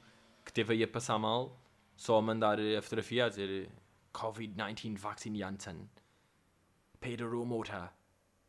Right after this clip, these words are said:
dezassete de sete de vinte e vinte e um. Lote de sete três nove três." Já mandei-lhe isto e ele, "Ui, falamos segunda." Até lá, boa sorte. É que ele tá assim, o gajo tá mesmo a fazer-me a cama do mal.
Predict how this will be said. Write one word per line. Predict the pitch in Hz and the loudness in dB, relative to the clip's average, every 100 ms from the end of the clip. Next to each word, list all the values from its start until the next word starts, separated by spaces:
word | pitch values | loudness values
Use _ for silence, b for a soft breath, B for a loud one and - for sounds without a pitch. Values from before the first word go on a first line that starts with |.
| - | -12
dezassete | 113 110 120 107 113 | -6 -6 -6 -6 -6
de | 113 | -6
sete | 123 110 | -6 -6
de | 113 | -6
vinte | 104 117 113 | -4 -4 -4
e | |
vinte | 110 104 | -6 -6
e | 101 | -6
um. | 92 92 - | -8 -10 -12
Lote | 101 98 104 | -8 -6 -8
de | 95 | -10
sete | - 104 101 | -10 -10 -12
três | 92 110 95 | -10 -8 -8
nove | 95 92 - | -8 -12 -14
três." | - 76 - - _ B B B B B B B B B - | -14 -14 -14 -20 _ B B B B B B B B B -6
Já | 101 | -4
mandei-lhe | 104 110 104 113 | 0 2 2 0
isto | 123 - 143 - - | -4 -10 -12 -12 -6
e | 113 | 0
ele, | 104 | 0
"Ui, | 135 131 104 | 4 2 4
falamos | 113 120 117 | 2 2 2
segunda." | 113 98 90 - _ _ 101 | 0 0 -2 -8 _ _ -8
Até | - 101 | 0 4
lá, | 98 101 | 6 4
boa | - 110 107 107 98 | 0 -6 2 4 4
sorte. | - 90 87 - - _ _ _ _ _ _ _ _ _ | 0 -4 -6 -14 -20 _ _ _ _ _ _ _ _ _
É | 87 | -8
que | - | -4
ele | 95 | 0
tá | 113 | 2
assim, | 117 - 110 | 2 2 2
o | 98 | 4
gajo | 90 85 | 2 0
tá | 107 | 0
mesmo | 107 107 110 | 2 0 0
a | |
fazer-me | - 120 107 113 113 117 - b b b b _ | -2 -2 0 2 2 0 -10 b b b b _
a | 123 123 - | -4 -4 -4
cama | - 127 127 127 | 2 4 6 4
do | 143 | 4
mal. | 147 120 107 92 - | 4 4 4 0 -8